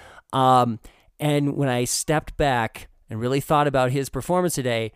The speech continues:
sure, it's a world championship silver medal. No shame in that. And, um, Kruger's the best there ever has been at skiathlon. It's kind of his signature event. So no shame in, like, being a runner-up to Kruger.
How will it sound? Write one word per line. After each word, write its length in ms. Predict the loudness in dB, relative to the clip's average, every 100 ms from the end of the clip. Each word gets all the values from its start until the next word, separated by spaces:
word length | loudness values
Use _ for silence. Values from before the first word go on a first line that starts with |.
| _ _ _ _
sure, 420 | -10 -4 4 4
it's 160 | 4 2
a 60 | -2
world 280 | 2 0
championship 440 | 0 -2 -2 -2 -4
silver 300 | -2 0 0
medal. 380 | -2 -2 -4 -4
No 240 | 0 2
shame 480 | 2 -2 -2 0 0 -2
in 260 | -4 -4
that. 420 | -6 -6 -6 -8 -18 _ _ _ -2
And, 400 | 2 2 0 -2
um, 240 | -2 -4
Kruger's 580 | -6 -2 0 2 0 0
the 80 | -2
best 300 | 0 -2 0
there 140 | 2
ever 240 | 2 0
has 200 | 0 -2
been 220 | -2 -2 -2
at 140 | -4
skiathlon. 680 | -4 -2 -2 -2 -2 -4 -4
It's 120 | -6
kind 220 | -6 -6
of 100 | -4
his 180 | -4 -4
signature 420 | -4 -6 -6 -6
event. 460 | -6 -4 -2 -4 -8 _ -14
So 220 | -4 -2
no 180 | 0 -2
shame 260 | -2 -2
in, 100 | 0
like, 180 | -2 -4 -6 -6
being 160 | -4
a 60 | -2
runner-up 440 | -2 0 0 -2
to 380 | -4 -2 -4 -6 _ _
Kruger. 500 | 0 2 4 2 0